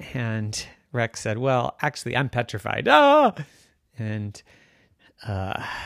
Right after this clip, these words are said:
the snail said, "Well, why are you scared of me? You're four thousand times the size of me. And you can move twelve hundred times as fast as me. I'm just a snail.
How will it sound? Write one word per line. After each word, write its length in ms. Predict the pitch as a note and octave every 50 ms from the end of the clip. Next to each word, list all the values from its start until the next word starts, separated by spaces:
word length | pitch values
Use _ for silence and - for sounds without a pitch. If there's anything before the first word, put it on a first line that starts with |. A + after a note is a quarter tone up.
| - - - - - - _ _
the 140 | - A2+ G#2
snail 400 | - - - B2 A#2 A2+ B2 A#2+
said, 420 | - - G#2+ F#2+ F#2+ F#2+ F#2+ - _ _ - - _ _ _ _ _ _ _
"Well, 420 | - F3+ G3+ G3 F3+ - - - - C#3+
why 380 | D#3 D3 D#3+ F3+ G#3 A#3+ C4
are 20 | D4
you 140 | D4 C#4
scared 340 | C4 - - - B3+ B3 A#3+
of 80 | A#3 A3
me? 220 | A#3+ C#4 C#4+ B3
You're 800 | D#3 D#3 D#3+ G3+ B3 C4+ C#4 C4 F#3 D#3 D3 C#3+ D3 E3+ F3+ F3+ - - _ _ _ _
four 680 | _ - - - - A#3 C4 C#4 B3 G#3 E3+ E3+ F3+
thousand 420 | F#3 - G#3+ A#3 B3 A3+ F3+ F3+ F3+
times 480 | F3 F#3 G#3+ A3 A3+ G3+ F#3+ F#3+ G3+
the 80 | A3 G#3
size 320 | G3+ C4 C4 C#4 C#4 B3
of 140 | B3 A#3 G#3
me. 420 | G3 F#3 D3+ C3 A2 G2+ A2 A#2 _ _ _ _ _ _ _ _ _ _ _ _ _ _ _ _ _
And 220 | E3+ F3 G3 G#3+
you 100 | A#3 B3
can 240 | A#3 - A3+ G#3 G#3
move 560 | A#3 C#4 C#4 C4 B3+ B3 A#3+ B3 A#3 A3+ - _ _ _ _ - _
twelve 300 | - - C#4 C#4+ C#4 B3
hundred 360 | A#3+ C4 C4+ C4 B3+ C4+ A#3
times 260 | - C4+ C4 C4 B3
as 120 | B3+ B3 -
fast 340 | D4 D4+ D4 C#4+ C#4+ - -
as 140 | G#3 -
me. 380 | - F3 C#3+ A#2+ A2 G2 - - _ _ _ _ _ _ _ _ _ _ _ - -
I'm 220 | - D#4 F4 F4 C#4
just 260 | C#4 C#4 B3+ - A#3
a 40 | F#3+
snail. 540 | - - - G#3 A#3 G#3 B2 E2 - -